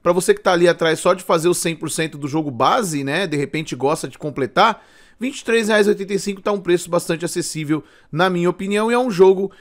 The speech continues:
que eu acredito que vale a pena. Sempre gostei de The Sims, joguei o um, o dois, até o três eu joguei. O quatro eu não joguei ainda, tá, pessoal? Porque não é o meu gênero, né, favorito. Eu jogo casualmente esse tipo de jogo, beleza?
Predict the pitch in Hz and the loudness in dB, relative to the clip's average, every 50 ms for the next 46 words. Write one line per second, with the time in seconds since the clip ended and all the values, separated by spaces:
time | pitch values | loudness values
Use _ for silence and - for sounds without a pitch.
0 | _ _ - 185 185 196 190 185 180 156 165 185 175 - 180 170 139 151 151 160 | _ _ 2 2 2 4 4 2 0 0 0 -6 -8 -6 -8 -2 2 4 4 4
1 | 160 156 151 151 - 147 135 135 131 - 180 - 196 180 202 196 - 190 185 185 | 4 2 2 0 0 -2 -2 -2 -2 -4 -4 -2 2 2 2 2 6 4 4 4
2 | 156 160 156 - - 170 180 165 135 151 143 151 165 160 147 139 160 185 180 151 | 4 -2 -2 -2 -2 -4 -4 -4 -4 -4 -2 -2 -2 0 0 -2 0 -2 -4 -4
3 | 120 131 151 170 180 175 - - _ _ _ _ _ - 147 151 147 - 208 214 | -2 0 2 4 4 2 2 -4 _ _ _ _ _ -2 -2 -2 0 2 0 0
4 | 226 220 - - 185 175 190 190 160 175 151 151 139 135 147 160 175 - - _ | 0 -2 0 2 4 4 4 4 4 0 0 0 -2 0 -2 -2 -2 -4 -16 _
5 | _ _ - 226 262 240 - - 190 180 196 214 208 202 196 185 175 185 214 233 | _ _ -6 -6 -6 -4 0 2 4 4 4 4 4 2 0 2 0 0 0 4
6 | 196 202 180 160 170 180 185 175 165 160 175 180 170 139 127 104 - 131 127 - | 4 4 6 6 6 6 6 4 4 2 0 -2 -2 -2 -4 -2 -2 -4 -2 -2
7 | 165 - - 180 160 131 107 - - - _ - 160 143 - 165 175 170 180 202 | -4 -4 -2 0 0 0 0 -2 -10 -20 _ -8 -8 -6 2 2 4 4 4 2
8 | 196 180 175 180 180 180 175 170 135 120 147 151 160 160 165 160 160 156 160 _ | 2 2 2 2 4 4 4 4 2 0 -4 -2 -2 0 0 0 0 -2 -4 _
9 | _ _ - - 131 135 135 - 151 143 147 165 151 156 151 - - 147 147 131 | _ _ -10 -4 -4 -4 0 0 0 0 2 2 2 2 0 0 0 -2 -2 0
10 | 117 139 135 139 156 190 220 208 220 254 220 - - 165 165 185 185 175 214 202 | 0 2 4 6 6 6 4 2 -4 -8 -8 -4 0 2 2 2 2 0 0 0
11 | 202 190 165 156 160 160 - 160 - - - 170 - - 139 165 175 143 151 143 | 0 -2 -2 -4 -4 -4 -6 -8 -10 -10 -12 -14 -14 -12 -10 -8 -4 0 0 0
12 | 123 101 104 87 107 113 151 185 160 147 120 | 0 -2 -4 -6 -2 2 4 4 4 2 -6